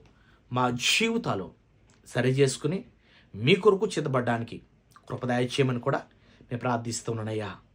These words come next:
వినొచ్చు మా కుటుంబాల్లో, మా సంఘాల్లో, మా గ్రామాల్లో, మా దేశంలో ఎంతోమందినైనా విగ్రహాధికులు, మాంత్రికులు, వ్యభిచారికులు, నరహంతకులు, తిరిగిపోతులు,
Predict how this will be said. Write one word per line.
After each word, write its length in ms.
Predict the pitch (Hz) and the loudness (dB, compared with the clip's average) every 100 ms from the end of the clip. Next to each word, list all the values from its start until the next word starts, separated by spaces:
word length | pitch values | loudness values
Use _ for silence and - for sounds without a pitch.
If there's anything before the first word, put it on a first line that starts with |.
| _ _ _ _ | _ _ _ _
వినొచ్చు 320 | 117 113 - | -6 -6 -6
మా 60 | 110 | -10
కుటుంబాల్లో, 580 | 104 127 131 127 127 139 - _ _ _ _ _ 110 | -8 -2 0 2 2 0 -4 _ _ _ _ _ -10
మా 40 | |
సంఘాల్లో, 580 | - 131 127 127 127 131 - _ _ _ _ - | -4 -2 2 2 2 0 -6 _ _ _ _ -8
మా 100 | 104 | -6
గ్రామాల్లో, 500 | 113 131 135 135 139 - - _ _ _ - | 0 2 4 4 2 -2 -12 _ _ _ -4
మా 140 | 110 | -2
దేశంలో 560 | 104 127 131 143 139 139 _ _ _ _ - | 4 4 4 0 -2 -4 _ _ _ _ -4
ఎంతోమందినైనా 880 | 135 185 202 214 196 143 120 107 90 - _ _ _ 104 | 0 8 10 10 8 0 -2 -4 -10 -16 _ _ _ -10
విగ్రహాధికులు, 760 | 104 120 123 131 135 156 - - _ _ _ _ - | -4 -2 0 0 0 -2 -8 -12 _ _ _ _ -10
మాంత్రికులు, 640 | 117 123 143 139 156 - - _ _ - _ _ | -4 -2 0 0 -2 -8 -10 _ _ -20 _ _
వ్యభిచారికులు, 680 | 117 131 151 147 143 165 156 - _ _ _ - | -2 -2 0 0 0 -4 -8 -10 _ _ _ -2
నరహంతకులు, 680 | 127 143 156 156 - - - _ _ _ _ | 4 4 4 -2 -4 -6 -10 _ _ _ _
తిరిగిపోతులు, 680 | 135 135 160 156 180 175 - | 0 2 4 2 0 -2 -10